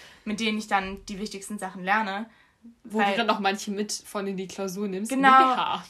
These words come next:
Speaker 1: Genau, die nehme ich dann mit in die Klausur und die tue ich dann halt irgendwie immer in meine Kleidung, aber ich benutze sie halt nie. Ähm, weil ich das nur als Absicherung brauche, dass ich da halt drauf gucken könnte.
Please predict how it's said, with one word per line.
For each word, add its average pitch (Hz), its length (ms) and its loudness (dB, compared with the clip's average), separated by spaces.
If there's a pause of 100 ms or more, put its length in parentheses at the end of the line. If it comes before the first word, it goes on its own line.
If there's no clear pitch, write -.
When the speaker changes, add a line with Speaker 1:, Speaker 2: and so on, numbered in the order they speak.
(180)
Speaker 1:
Genau, 294 300 4
die 294 80 0
nehme 302 180 -2
ich - 80 -10
dann 294 160 0
mit 320 120 -2
in 330 100 -4
die 294 40 -6
Klausur 269 360 -2
und 254 120 0
die 262 80 -6
tue 294 200 -6
ich 285 60 -10
dann 247 140 -2
halt 240 140 -4
irgendwie 240 300 -6
immer 247 180 -2
in 233 80 -4
meine 220 240 -4
Kleidung, 226 400 -4
aber 214 300 -4
ich - 100 -18
benutze 233 300 -6
sie 214 120 -8
halt 190 220 -12
nie. 196 340 -10 (1080)
Ähm, 208 380 -6
weil 208 440 -2
ich 220 140 -10
das 220 140 -10
nur 233 140 0
als 214 140 -6
Absicherung 190 480 -8
brauche, 180 460 -12 (160)
dass 196 160 -12
ich 190 100 -16
da 202 140 -10
halt 196 180 -14
drauf 214 220 -10
gucken - 180 -16
könnte. 214 460 -12